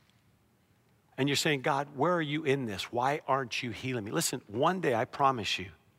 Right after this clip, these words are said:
you'll be healed. Whether this side of life or the afterlife, the reality is you'll be healed.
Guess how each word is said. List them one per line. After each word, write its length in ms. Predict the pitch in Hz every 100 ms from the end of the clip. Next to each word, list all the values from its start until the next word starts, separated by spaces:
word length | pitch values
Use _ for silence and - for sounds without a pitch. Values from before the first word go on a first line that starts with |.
| -
you'll 140 | 107
be 100 | 95
healed. 440 | 90 110 85 - - _ _ _ _ _ _ - _ _ _ _ - - _ _
Whether 240 | - 135 123
this 220 | 120 165
side 440 | - 165 165 175 -
of 180 | - 156
life 420 | 156 160 185 - - - - _ - -
or 100 | 117
the 140 | 117
afterlife, 840 | 156 180 - 117 95 92 95 - - _ -
the 100 | 131
reality 640 | 143 143 160 170 95 87
is 400 | 80 82 - - - _ _ _ _ _ _ _ _ _ -
you'll 100 | 127
be 100 | -
healed. 360 | 139 143 -